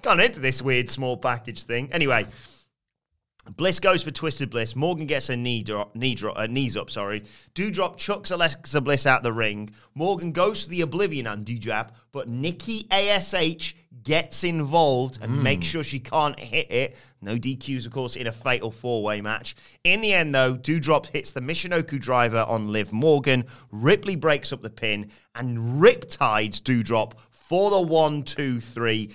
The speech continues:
Speaker 1: She is the number one contender. She will face Bianca Belair at Money in the Bank. And the show closes with the new Judgment Day. Judgment Day two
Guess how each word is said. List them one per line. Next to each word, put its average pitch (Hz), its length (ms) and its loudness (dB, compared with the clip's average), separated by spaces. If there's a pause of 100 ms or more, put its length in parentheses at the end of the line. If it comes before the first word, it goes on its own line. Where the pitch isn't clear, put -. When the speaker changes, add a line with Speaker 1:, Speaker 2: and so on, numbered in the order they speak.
Speaker 1:
She 131 300 -4
is 110 80 -6
the 117 100 -4
number 143 280 0
one 139 160 -2
contender. 110 440 -6
She - 300 -6
will 180 140 -6
face 151 280 -4
Bianca 127 440 -4
Belair 113 460 0
at 92 140 -10
Money 110 320 -4
in 104 80 -2
the 98 80 -4
Bank. 98 380 -6 (240)
And 101 120 -12
the 95 40 -12
show 123 280 -2
closes 107 560 -4 (200)
with 113 200 -8
the 131 120 2
new 196 480 8
Judgment 117 560 2
Day. 127 220 2
Judgment 135 380 -6
Day 143 140 -4
two 160 200 -16